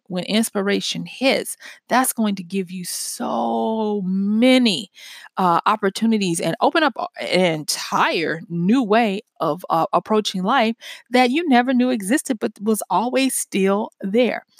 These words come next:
There's so much more that we could talk about here. And <laughs> I, I, I'm so grateful.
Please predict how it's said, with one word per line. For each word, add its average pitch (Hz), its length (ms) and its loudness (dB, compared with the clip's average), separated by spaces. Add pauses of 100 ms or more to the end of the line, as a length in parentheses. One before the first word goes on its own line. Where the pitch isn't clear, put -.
(120)
There's 214 160 -6
so 214 480 -2
much 185 360 -2
more 165 260 -2
that 156 120 -2
we 165 100 -2
could - 140 -10
talk 185 240 -2
about 196 240 0
here. 220 220 -2 (440)
And 185 400 4
<laughs> - 60 -8
I, - 300 2 (1300)
I, 233 460 2 (600)
I'm 294 180 2
so 277 180 4
grateful. 202 520 0